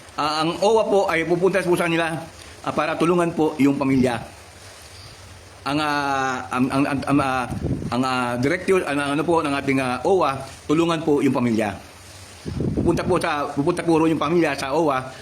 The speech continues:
para po tulungan yung pamilya nung namatay. Okay? Huwag po kayong alala at, ah, andyan po ang owa, natutok po sa nila para tulungan po ang ating kababayan.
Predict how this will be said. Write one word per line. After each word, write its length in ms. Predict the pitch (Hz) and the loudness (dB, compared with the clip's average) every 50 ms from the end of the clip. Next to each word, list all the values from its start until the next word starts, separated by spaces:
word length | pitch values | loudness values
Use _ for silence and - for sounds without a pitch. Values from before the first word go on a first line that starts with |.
| - - | -10 -6
para 240 | - 131 139 139 143 | -4 -4 -2 -2 -2
po 160 | - 139 139 | 0 0 2
tulungan 400 | 135 127 127 139 135 131 123 117 117 113 113 - - - - | 2 4 4 4 4 4 2 0 -2 -2 -4 -8 -10 -2 2
yung 240 | 127 127 123 123 | 2 2 4 2
pamilya 400 | 123 113 113 117 110 107 104 98 101 - - - - - - - | 2 0 2 2 2 0 -2 -2 -6 -8 -12 -18 -20 -20 -12 -4
nung 160 | - 127 117 113 | -2 0 2 2
namatay. 400 | 101 101 101 101 95 92 87 - - - - - - - - - - - - - - - - - - - - - - - - - - - - - - - - - - - - - - - - - - - - - | 2 2 0 -2 -4 -4 -4 -4 -6 -10 -14 -16 -18 -18 -18 -18 -18 -18 -18 -18 -20 -20 -20 -20 -20 -20 -20 -20 -20 -20 -20 -20 -20 -20 -20 -20 -20 -20 -20 -20 -20 -20 -20 -20 -20 -20 -20 -20 -20 -14 -10 -6
Okay? 320 | 104 - 147 175 220 220 - - - - - - - - - - | -4 0 0 0 0 0 -2 -6 -10 -16 -20 -20 -20 -20 -10 -6
Huwag 80 | 139 131 | -4 -2
po 80 | 175 185 | 0 0
kayong 160 | 196 196 202 | 0 0 2
alala 400 | 196 196 190 185 170 170 170 - | 2 2 2 2 0 -2 -4 -4
at, 80 | 135 | -4
ah, 160 | 131 147 147 147 151 | -4 -2 -2 -2 -2
andyan 240 | 151 160 151 170 160 | -2 -2 -2 -2 -2
po 160 | 180 180 160 | 0 0 0
ang 80 | 151 165 | 2 2
owa, 400 | 165 165 160 151 151 165 156 - | 2 2 2 0 0 -4 -4 -4
natutok 400 | 127 127 143 143 - 165 147 - | -2 0 0 0 0 0 -2 -2
po 40 | 143 | -4
sa 80 | 135 165 | -4 -2
nila 320 | 180 170 165 156 151 151 - - - - - - - - | 0 0 0 0 0 -4 -6 -10 -16 -18 -18 -18 -10 -6
para 240 | - 147 151 151 147 | -4 -2 -2 -2 -2
tulungan 480 | 147 143 139 143 147 147 139 139 135 123 | 0 2 4 4 4 4 2 0 0 2
po 240 | 131 131 131 - 120 | 2 2 2 2 0
ang 120 | 123 120 117 | -2 -2 -2
ating 160 | 117 117 113 | -2 -2 0
kababayan. 480 | 117 110 104 101 98 101 101 95 85 | 0 0 0 0 0 -2 -2 -4 -4